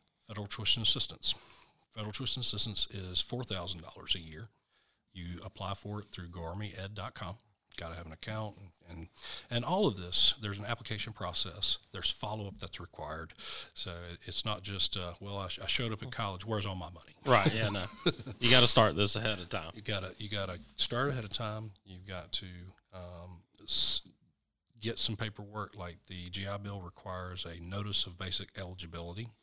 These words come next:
Speaker 1: which has to be filed at the school with the Veterans Affairs Coordinator at the school. Um, and you can find that person on their website as well, or you can call me and I'll tell you who it is in my schools. <laughs> Um,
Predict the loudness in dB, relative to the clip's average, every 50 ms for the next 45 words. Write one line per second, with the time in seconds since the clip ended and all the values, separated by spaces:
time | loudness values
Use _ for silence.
0 | -20 _ _ -10 -8 -6 -6 -6 -6 -8 -8 -10 -10 -8 -8 -6 -6 -8 -8 -10
1 | -4 -2 0 0 0 -2 -6 -8 -10 -12 -16 _ _ -20 -20 -20 -18 -18 -18 -18
2 | -18 -10 -8 -8 -6 -6 -8 -6 -6 -8 -8 -8 -8 -8 -8 -10 -10 -12 -14 -14
3 | -12 -10 -10 -8 -8 -10 -10 -8 -8 -8 -6 -6 -8 -12 -14 -18 _ _ _ _
4 | _ _ _ _ _ _ _ _ _ _ -8 -6 -6 -6 -8 -8 -12 -16 _ _
5 | _ _ -10 -8 -8 -8 -8 -10 -10 -8 -8 -6 -6 -6 -8 -10 -8 -8 -8 -6
6 | -6 -6 -6 -6 -6 -6 -6 -6 -6 -6 -8 -8 -6 -8 -6 -8 -8 -8 -6 -6
7 | -8 -8 -10 -14 _ _ _ _ -20 -20 -16 -12 -12 -12 -12 -12 -14 -12 -8 -8
8 | -8 -6 -4 -4 -4 -4 -4 -4 -4 -4 -4 -6 -6 -6 -6 -4 -4 -4 -4 -4
9 | -4 -4 -4 -2 -2 -4 -4 -4 -4 -6 -6 -8 -10 -12 -12 -10 -6 -6 -4 -6
10 | -4 -6 -6 -6 -6 -8 -10 -10 -8 -6 -6 -8 -8